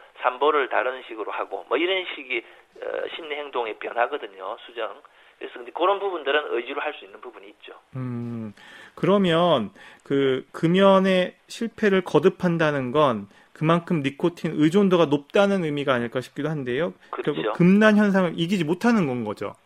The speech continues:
Speaker 1: 예, 근데 이제 금단 증상은 아까 말씀드렸다시피 니코틴 물질 중독에 의한 게 제일 크거든요, 처음에는. 그래서 금단 증상은 이제 초기에 보통 금연,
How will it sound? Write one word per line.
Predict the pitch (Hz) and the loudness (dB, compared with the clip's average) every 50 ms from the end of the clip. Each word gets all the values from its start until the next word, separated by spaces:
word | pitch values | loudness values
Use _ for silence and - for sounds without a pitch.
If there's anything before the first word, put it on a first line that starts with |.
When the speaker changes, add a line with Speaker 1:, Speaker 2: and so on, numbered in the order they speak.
| _ _ - 110 | _ _ -12 0
Speaker 1:
예, | 117 120 117 101 - | 2 4 4 4 2
근데 | - - 135 139 | -4 -8 -8 -4
이제 | - 143 | -4 -4
금단 | - - 131 135 135 147 165 180 175 | -4 -4 -6 0 4 4 4 6 4
증상은 | 165 143 135 - 160 156 151 151 143 - | 0 -4 0 0 2 2 4 2 2 2
아까 | 113 - - 151 | 0 2 2 2
말씀드렸다시피 | 135 113 107 107 - 123 127 123 123 - 143 131 135 - - 110 - - 104 - _ - 147 135 113 101 92 - _ - - - - - - _ _ _ _ - | 4 4 2 2 -2 -8 -14 -16 -14 -12 -10 -10 -6 -4 -4 -4 -4 -6 -14 -18 _ -8 -4 -4 -4 -4 -4 -10 _ -20 -20 -20 -20 -20 -20 _ _ _ _ -16
니코틴 | 127 - _ - 170 170 - 202 175 143 139 | -16 -8 _ -2 -2 0 -2 -6 -8 -6 -6
물질 | 160 202 208 - - 233 214 | -6 -6 -6 -6 -8 -8 -8
중독에 | - 151 135 127 123 135 139 143 143 | -8 -10 -12 -2 0 0 2 2 2
의한 | 135 113 107 113 120 123 127 | 2 4 4 4 2 2 -2
게 | 123 117 | -6 -6
제일 | - - 104 120 - | -4 -4 -4 -4 -4
크거든요, | - - 170 156 151 135 104 101 104 107 101 - - | -6 -6 -4 -4 -4 -6 -6 -10 -8 -8 -8 -8 -6
처음에는. | - 135 110 104 98 95 - 101 120 156 - _ _ _ _ _ _ _ _ | -6 -6 -6 -6 -10 -12 -10 -10 -10 -10 -10 _ _ _ _ _ _ _ _
그래서 | - 135 - - | -14 -14 -14 -8
금단 | - 143 131 131 147 170 175 | -8 -8 2 4 4 4 4
증상은 | 160 151 143 135 - 156 147 143 135 | 2 -4 -6 -2 0 0 0 0 -2
이제 | 127 117 - - | -4 -4 -4 0
초기에 | - 156 151 185 196 175 135 110 98 - - _ _ _ _ _ _ _ | 0 0 0 2 4 4 4 4 2 -2 -8 _ _ _ _ _ _ _
보통 | - 127 123 - 147 135 | -10 -10 -8 -6 -8 -6
금연, | - 135 127 139 147 143 120 127 | -4 -6 -2 -2 -2 -2 -2 -6